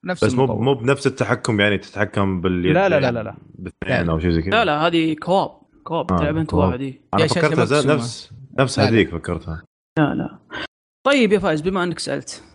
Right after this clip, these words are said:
Speaker 4: عطنا الخبر اللي عندك.
Speaker 2: الخبر اللي عندي يقول لك رسميا ياكوزا كوامي تو قادمة للغرب في أغسطس. آه، آه، أعلنت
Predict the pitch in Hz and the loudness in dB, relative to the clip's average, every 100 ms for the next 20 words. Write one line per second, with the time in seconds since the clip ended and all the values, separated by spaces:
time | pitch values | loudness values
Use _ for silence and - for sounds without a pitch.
0 | - - 190 175 151 156 - 143 139 - | -14 -4 2 2 2 0 -2 0 -2 -4
1 | - - _ _ - 101 92 - 127 110 | -12 -20 _ _ -4 -2 0 2 4 4
2 | 98 95 92 104 117 101 92 113 113 90 | 4 4 2 2 0 0 2 2 2 0
3 | - 95 - 98 113 110 110 113 107 - | -2 -6 -2 0 2 4 4 2 -2 -6
4 | - 101 101 - 110 95 98 95 87 - | 0 2 4 4 2 4 4 4 2 -2
5 | - - 92 101 95 85 - 113 110 101 | -16 -2 4 4 4 2 2 4 4 2
6 | - 104 92 90 90 85 90 107 101 - | 2 2 2 0 2 2 2 2 0 -8
7 | - 98 104 92 87 87 - 82 - - | -4 2 2 4 2 0 -2 -12 -12 -20
8 | - _ _ 90 92 90 78 _ _ _ | -20 _ _ 2 4 2 0 _ _ _
9 | 92 90 90 76 104 120 110 95 | -6 0 2 4 4 4 2 0